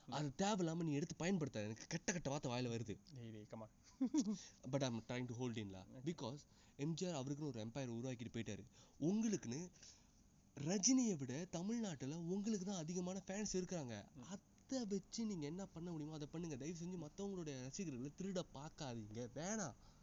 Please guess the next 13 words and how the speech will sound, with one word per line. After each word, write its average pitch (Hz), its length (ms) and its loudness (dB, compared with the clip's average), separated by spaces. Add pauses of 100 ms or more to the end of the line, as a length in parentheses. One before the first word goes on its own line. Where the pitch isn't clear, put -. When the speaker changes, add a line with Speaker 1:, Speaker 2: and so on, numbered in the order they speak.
(300)
Speaker 2:
உங்களுக்கு 185 340 4
அது 147 200 0
தேவையில்லை. 185 500 2
You 135 140 4
are 139 60 -2
not 196 140 0 (100)
desperate, 165 580 0
man. 175 280 4 (240)
Speaker 1:
ம்ஹும். 156 360 -12 (540)
I 131 120 -6
think 190 180 -8
they 107 100 0
are. 110 140 -4